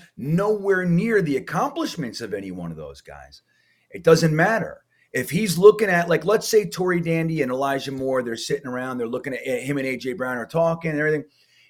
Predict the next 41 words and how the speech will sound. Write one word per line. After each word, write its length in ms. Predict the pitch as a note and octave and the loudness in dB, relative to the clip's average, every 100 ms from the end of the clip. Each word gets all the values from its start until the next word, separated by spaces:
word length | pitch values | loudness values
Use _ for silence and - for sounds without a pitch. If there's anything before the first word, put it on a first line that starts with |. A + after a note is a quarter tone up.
| - | -14
And 80 | |
they 60 | B2+ | -10
say, 200 | A#2+ C3 | -4 -4
"Bro, 220 | A2 C3 | 2 2
this 220 | B2+ D3 | 2 -2
o-, 260 | C3 C3+ D3+ - | -2 -2 -6 -6
this 220 | C#3 D#3 D3+ | -4 -2 -2
offense, 560 | D#3 D#3+ D#3+ E3+ E3+ | -4 -6 -6 -6 -6
it's 200 | - - | -10 -12
never 320 | G#2+ B2 B2 | -6 -4 -4
gonna 220 | B2 B2 A#2 | -4 -6 -2
let 260 | A#2+ A#2 | -2 -2
you 120 | A2+ | -8
shine. 580 | A2 - A2+ B2 D3+ D#3 - _ _ - - | -12 -8 -8 -6 -8 -10 -16 _ _ -20 -8
And 180 | A#2 B2+ | -4 2
you're, 140 | C3 | 2
when 180 | A2+ B2+ | 2 -4
it 140 | A#2 | -4
comes 320 | - C#3 C3+ | -6 -6 -6
time 260 | - C#3 B2+ | -6 -4 -6
for 360 | B2 - B2 D#3+ | -8 -8 -4 -2
your 240 | F3+ G3+ | 0 0
contract, 680 | G3+ G3+ G#3 - G#3 - - | -2 -8 -8 -8 -8 -8 -10
you're 120 | A#2+ | -8
never 260 | A#2 A2+ A2 | -6 -4 -6
gonna 220 | A2 G#2 | -6 -6
get 220 | F#2 G#2+ | -2 -2
it. 140 | E2 - _ _ _ _ _ - | -2 -10 _ _ _ _ _ -14
And 200 | G2 G2 | -12 -8
so 140 | A2 | -6
start 380 | A2 - A2+ - | -6 -4 -4 0
kicking 280 | C3+ C3+ C#3 | -2 0 -4
and 100 | C3+ | -6
screaming 440 | - C#3 C#3 C#3+ | -4 -4 -2 -4
now. 320 | C#3 D#3+ - _ - | -4 -4 -6 _ -12
Get 200 | G2+ - | -10 -4
your 140 | B2 | -2
ass 260 | B2+ C3 C#3 | 0 -2 -4
out 200 | C#3 E3+ | -2 -2
of 80 | |
there." 280 | A2+ F#2 - | -2 -4 -8